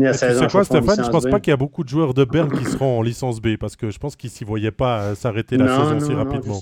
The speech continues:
Speaker 2: ju-, justement. Et puis, mais honnêtement, vous avez vu l'équipe de Langnau hier, c'est une farce, là. La moitié de l'équipe, c'est quasiment des juniors élites, deux gardiens de dix-huit, dix-neuf ans, les pauvres, et cetera.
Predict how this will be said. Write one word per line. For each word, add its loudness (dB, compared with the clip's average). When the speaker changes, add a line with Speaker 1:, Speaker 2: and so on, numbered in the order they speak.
Speaker 2:
ju-, -16
justement. -4
Et -4
puis, -2
mais -4
honnêtement, -2
vous -6
avez -2
vu -2
l'équipe -4
de -6
Langnau -8
hier, -10
c'est -14
une -10
farce, -10
là. -8
La -8
moitié -6
de -4
l'équipe, -4
c'est -20
quasiment -4
des -4
juniors -6
élites, 0
deux 2
gardiens 0
de -6
dix-huit, -6
dix-neuf -6
ans, -2
les -2
pauvres, 0
et -2
cetera. -4